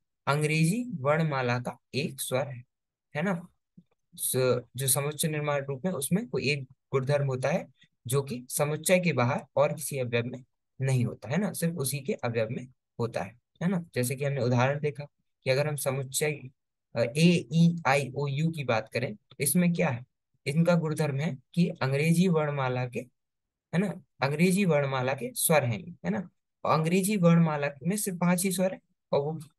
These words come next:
ये है, ए ई आई ओ यू। अब इसके अलावा अंग्रेजी वर्णमाला में जो भी अक्षर है, वह स्वर नहीं है, है ना? तो इनका गुणधर्म क्या हुआ? अंग्रेजी वर्णमाला का एक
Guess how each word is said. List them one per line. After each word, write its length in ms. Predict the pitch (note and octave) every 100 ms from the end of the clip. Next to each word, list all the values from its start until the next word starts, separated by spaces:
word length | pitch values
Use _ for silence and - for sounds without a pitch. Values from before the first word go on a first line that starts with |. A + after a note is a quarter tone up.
| -
ये 160 | C3
है, 160 | A#2+ - _ _ -
ए 280 | D3+ A3 - -
ई 220 | F3+ G3+ -
आई 280 | A#2+ D3+ D#3
ओ 120 | B2+
यू। 200 | A#2+ G2 - _ _ -
अब 140 | B2+
इसके 260 | E3+ - G#3+
अलावा 300 | F3+ D#3+ F#3
अंग्रेजी 520 | - D3+ D#3 E3+ E3+
वर्णमाला 460 | D#3+ C#3+ C#3+ C3+
में 140 | C3+ D3
जो 140 | D3
भी 160 | E3 F3+
अक्षर 320 | E3+ - C#3
है, 140 | F3 E3 _ _ B2
वह 200 | D#3 G3+
स्वर 320 | E3 E3 -
नहीं 300 | C3+ B2+ G#2+
है, 80 | G#2+
है 120 | -
ना? 220 | G3 E3+ -
तो 120 | -
इनका 220 | C#3+ D3+
गुणधर्म 420 | E3+ D#3 D#3 E3 D#3+
क्या 120 | D#3
हुआ? 320 | D#3+ A#3 C#4+ _ _ _ _ _ -
अंग्रेजी 460 | D3 E3 G3 F3
वर्णमाला 500 | F3 C#3+ C#3 B2+ B2+
का 140 | C3+ F3+
एक 220 | A3+ -